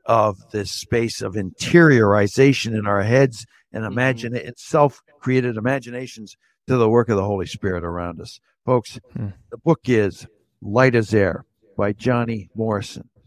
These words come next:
Speaker 1: And, uh, we wanna recommend it to you. We'll have it on our show notes. And, uh, we've been blessed by it.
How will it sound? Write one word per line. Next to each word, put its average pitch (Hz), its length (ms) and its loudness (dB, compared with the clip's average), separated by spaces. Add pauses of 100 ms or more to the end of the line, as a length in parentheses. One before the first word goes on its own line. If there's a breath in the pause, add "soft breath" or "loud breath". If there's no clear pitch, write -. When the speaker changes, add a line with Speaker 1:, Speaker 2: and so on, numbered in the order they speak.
(460)
Speaker 1:
And, 113 400 -6
uh, 101 160 -2
we 139 140 0
wanna 120 500 -2
recommend 113 560 -8
it 104 160 -16
to 120 100 -12
you. 107 160 -10
We'll 104 160 -10
have 110 220 -10
it 101 80 -8
on 98 160 -8
our 92 100 -8
show 107 300 -6
notes. 101 580 -8 (580)
And, 92 380 -2
uh, 92 80 0
we've 110 160 0
been 107 160 -4
blessed 101 380 -6
by 95 240 0
it. - 320 -10